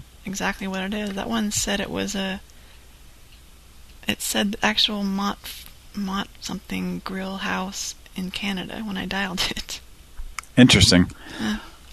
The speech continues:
Speaker 2: Um, well, that's good. We can call Canada. Um, I'm wondering if we call people, does it show up as something, um, that is related to whatever account you're logged, whatever email you're,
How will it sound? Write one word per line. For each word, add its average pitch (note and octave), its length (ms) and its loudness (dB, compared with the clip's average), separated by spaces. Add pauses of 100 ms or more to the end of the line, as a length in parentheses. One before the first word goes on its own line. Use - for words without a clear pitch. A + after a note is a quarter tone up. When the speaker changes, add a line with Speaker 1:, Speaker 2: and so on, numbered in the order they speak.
Speaker 2:
Um, F#2+ 320 12
well, - 160 6
that's D3+ 160 10
good. A#2+ 160 6
We A#2+ 80 4
can G#2 100 6
call G2+ 180 8
Canada. A2 380 4 (520)
Um, G2 440 12 (840)
I'm F#3 200 12
wondering A2 480 12
if F#2 240 2
we C3 220 6
call C3 380 6
people, D#2+ 760 -2 (1200)
does F2 200 -2
it G2+ 120 0
show E2+ 300 4
up E2 280 2
as D2+ 560 0 (560)
something, D2+ 640 2 (960)
um, C#2+ 300 2
that D2 240 4
is D#2+ 260 2
related D#2 520 4
to D#2 220 4
whatever D2+ 800 4
account - 480 2
you're C#2+ 120 2
logged, D2 300 4
whatever D2 500 4
email D2+ 300 4
you're, C#2+ 280 2